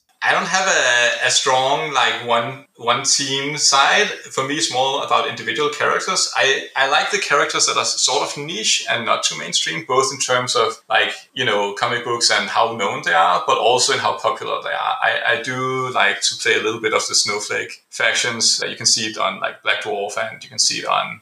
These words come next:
you know, I played a lot of Inhumans before they got buffed and, and similar. So that doesn't really matter if the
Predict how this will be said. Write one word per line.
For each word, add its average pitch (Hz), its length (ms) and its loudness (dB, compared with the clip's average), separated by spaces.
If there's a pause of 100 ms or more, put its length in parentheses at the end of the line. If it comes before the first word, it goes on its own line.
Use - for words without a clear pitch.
(140)
you - 100 -10
know, 107 100 -2
I - 80 -2
played 113 200 0
a 110 60 2
lot 110 140 4
of 113 100 4
Inhumans 110 500 -2
before 98 360 -2
they 95 180 2
got - 220 -4
buffed - 560 0
and, - 340 -4
and - 100 -2
similar. 98 460 2
So 98 460 0 (300)
that 131 100 2
doesn't 151 220 2
really 156 160 2
matter 135 220 2
if 139 120 0
the 117 580 2